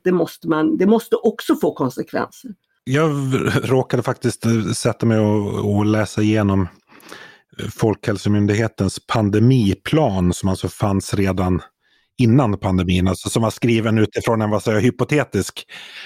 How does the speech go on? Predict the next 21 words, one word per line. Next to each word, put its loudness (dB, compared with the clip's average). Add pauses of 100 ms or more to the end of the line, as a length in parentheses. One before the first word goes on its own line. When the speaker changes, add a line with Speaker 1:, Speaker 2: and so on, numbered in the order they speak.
(140)
Speaker 2:
eh, 2
pandemi. 0 (420)
Och 0
då 4
slog 2
det 0
mig 0
ändå 0
att -4 (400)
i 2
stort, 0
man 0
kan 0
ju 2
ha 0
synpunkter 0
på, 0
vad -2
ska -2
jag -2
säga, 0